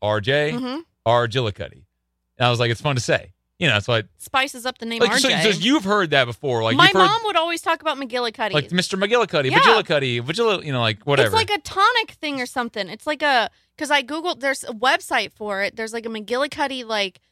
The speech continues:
Speaker 2: healing liquid. I think there's, like, alcohol now, but, like, I think it was a thing back in the day.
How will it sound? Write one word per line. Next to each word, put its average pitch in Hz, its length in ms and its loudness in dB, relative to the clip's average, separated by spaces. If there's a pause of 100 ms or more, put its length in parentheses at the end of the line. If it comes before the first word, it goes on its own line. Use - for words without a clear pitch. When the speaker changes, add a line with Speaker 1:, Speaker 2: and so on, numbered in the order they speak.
(640)
Speaker 2:
healing 254 640 -6
liquid. 214 280 -6
I 220 120 0
think 302 200 -8
there's, 277 160 0
like, 196 180 -6
alcohol 196 420 -2
now, 185 320 -4
but, 185 120 -6
like, 196 160 -6
I - 40 -12
think 220 180 -10
it 226 40 -4
was 190 100 -8
a 196 60 -10
thing 196 420 -8
back 185 240 -2
in 190 60 -14
the 180 60 -12
day. 180 440 -4